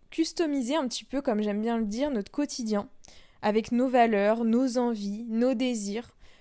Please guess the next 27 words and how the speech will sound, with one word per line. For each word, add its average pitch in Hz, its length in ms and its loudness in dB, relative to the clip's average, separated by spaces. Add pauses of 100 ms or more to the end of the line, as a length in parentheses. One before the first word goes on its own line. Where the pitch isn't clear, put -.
(140)
Parfois, 233 280 2
on 359 40 0
n'en 233 140 2
a 208 60 4
même 262 280 0
pas 302 160 0
conscience 277 520 -4
réellement 240 460 0 (380)
de 214 160 -2
nos 208 280 0
envies, 214 360 -4
de 208 120 -2
nos 202 140 0
désirs, 214 560 -2
de, 196 160 -6 (540)
voilà, 196 240 0
de 196 100 -4
tout 196 160 -12
ça. 269 360 -2
On 233 100 0
sait 254 220 0
juste 254 340 -2
qu'on 339 140 -4
a 294 40 2
envie 277 160 0
d'autre 254 180 -2
chose. 185 360 -6